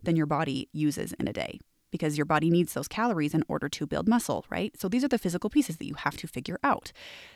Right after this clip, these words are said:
There is also the element of figuring out what your body tolerates,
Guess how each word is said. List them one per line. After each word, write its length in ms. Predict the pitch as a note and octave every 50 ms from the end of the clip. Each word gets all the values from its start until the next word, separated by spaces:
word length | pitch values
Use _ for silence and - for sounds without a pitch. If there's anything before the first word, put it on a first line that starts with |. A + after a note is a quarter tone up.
| - -
There 120 | A#3+ A3+
is 100 | A#3 A#3
also 260 | - A#3 B3 - C#4
the 120 | B3+ A#3+ -
element 360 | G#3 B3 C4+ A#3+ F#3+ F3 -
of 100 | F3+ F3+
figuring 360 | - F#3+ F#3 G#3 G#3 G3+ G3
out 140 | F#3 F3 -
what 220 | D#3 D3 E3 - -
your 120 | F3+ F3+
body 300 | E3+ E3 D#3 D3+ C#3+ C#3
tolerates, 720 | - - G3 A3 G3+ D3 E2+ - - - - - - -